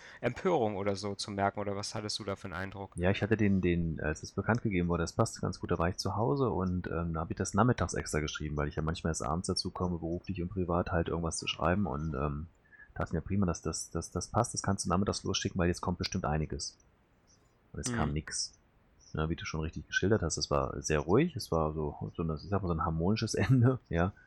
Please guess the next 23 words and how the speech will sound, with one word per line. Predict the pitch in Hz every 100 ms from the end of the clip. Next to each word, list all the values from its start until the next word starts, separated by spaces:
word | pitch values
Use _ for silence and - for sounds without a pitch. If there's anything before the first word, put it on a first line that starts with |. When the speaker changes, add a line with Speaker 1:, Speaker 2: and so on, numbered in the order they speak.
| - - - -
Speaker 1:
Ja. | 110
Speaker 2:
Ähm, | 110
natürlich, | 78 87 85
natürlich, | 85 78 80 78 -
was | -
du | 78
eben | 71
auch | 80
schon | - 78
richtig | 85 87 -
gesagt | 78 80 -
hast, | 78 -
die, | 78
die | 73 71
Alternativen | 78 82 80 - 113 123
sind | 123 120
halt | 117 120
da, | 127
viele | - 98 90
sind | 98
vorher | - - 101 135
schon | 120 107
umgestiegen, | 131 127 - 131 135